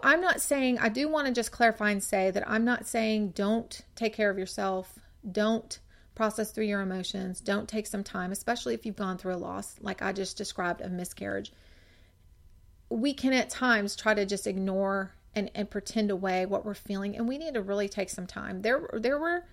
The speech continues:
I'm just letting you know, there were a few months where, because of health issues, I did not leave my house much. So I'm not saying don't take care of yourself,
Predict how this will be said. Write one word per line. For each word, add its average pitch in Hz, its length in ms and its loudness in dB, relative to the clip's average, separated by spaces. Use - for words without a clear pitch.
I'm 277 140 0
just 381 220 -2
letting 294 240 0
you 277 80 0
know, 240 200 4
there 208 160 6
were 226 260 4
a 220 60 -4
few 254 240 -4
months 262 380 -2
where, 202 420 2
because 220 280 0
of 226 100 0
health 247 280 2
issues, 202 340 -2
I 208 160 2
did 247 140 2
not 247 200 0
leave 220 180 -2
my 202 100 -2
house 196 380 -8
much. - 360 -10
So - 140 2
I'm 240 80 8
not 262 180 4
saying 254 300 2
don't 226 280 6
take 226 180 -2
care 214 160 2
of 196 80 0
yourself, 190 520 -4